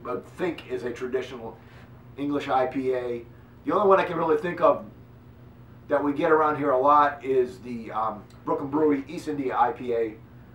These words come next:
or East India Pale Ale, which I like a lot. I think it's a little maltier than this. This, I said, the malt is more subdued. It's more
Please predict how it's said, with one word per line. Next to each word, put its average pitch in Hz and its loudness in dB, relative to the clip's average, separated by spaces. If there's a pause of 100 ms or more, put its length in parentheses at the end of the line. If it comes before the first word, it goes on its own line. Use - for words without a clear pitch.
(120)
or - -4
East 147 -4
India 135 -4
Pale 123 0
Ale, 120 -2 (500)
which 151 0
I 139 6
like 151 6
a 143 2
lot. 147 8 (440)
I - -4
think 170 -2
it's - -6
a - 0
little 151 4
maltier 147 4
than 127 -6
this. 120 -4
This, 151 -6
I 147 2
said, 143 -6
the 127 -8
malt 147 4
is 127 -10
more 139 -4
subdued. 151 4 (760)
It's 123 -8
more 156 0